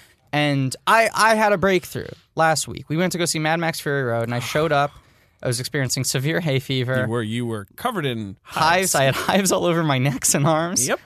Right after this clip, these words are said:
Speaker 1: My necks, both of my necks.
Speaker 2: Yep, two
Speaker 1: Like
Speaker 2: necks.
Speaker 1: Foden Bede.
Speaker 2: You had grown another neck
Speaker 1: I'd
Speaker 2: as
Speaker 1: grown
Speaker 2: well.
Speaker 1: another neck.
Speaker 2: Yeah,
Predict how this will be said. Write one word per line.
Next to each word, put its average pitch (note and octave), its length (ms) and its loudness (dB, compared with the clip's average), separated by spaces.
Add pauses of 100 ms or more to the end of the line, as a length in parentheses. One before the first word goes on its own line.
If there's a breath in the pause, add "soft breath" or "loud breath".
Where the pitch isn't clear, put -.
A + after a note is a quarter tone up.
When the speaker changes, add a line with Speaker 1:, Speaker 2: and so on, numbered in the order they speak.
Speaker 1:
My D3 140 2
necks, D3+ 260 0
both F#3 240 2
of G3+ 60 -2
my G3+ 100 2
necks. F3+ 400 0
Speaker 2:
Yep, D3 160 -4
two - 140 -6
Speaker 1:
Like B2 140 0
Speaker 2:
necks. B2 140 -4
Speaker 1:
Foden G#3 300 4
Bede. F3 240 2
Speaker 2:
You G3+ 100 6
had D#3+ 120 2
grown E3+ 180 2
another D#3+ 240 0
neck C#3+ 420 -4
Speaker 1:
I'd C#3 120 0
Speaker 2:
as A#2 40 -2
Speaker 1:
grown F#3 120 2
Speaker 2:
well. F#3+ 80 4
Speaker 1:
another A3 220 2
neck. C#3 360 -2
Speaker 2:
Yeah, G2+ 60 -14